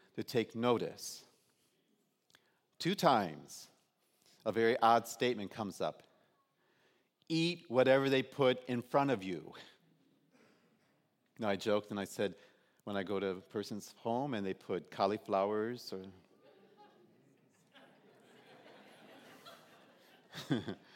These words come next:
I will eat it, but I will not like it.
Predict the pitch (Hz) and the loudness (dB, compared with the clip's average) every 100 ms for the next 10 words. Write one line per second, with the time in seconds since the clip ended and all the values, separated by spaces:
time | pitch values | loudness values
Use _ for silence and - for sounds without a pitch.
0 | - - 110 127 147 180 165 156 170 165 | -18 -2 2 4 4 4 4 4 2 -4
1 | - - - - - - - - 110 110 | -14 -20 -20 -20 -20 -20 -18 -4 2 4
2 | 123 139 160 156 123 113 113 | 6 6 6 6 4 2 0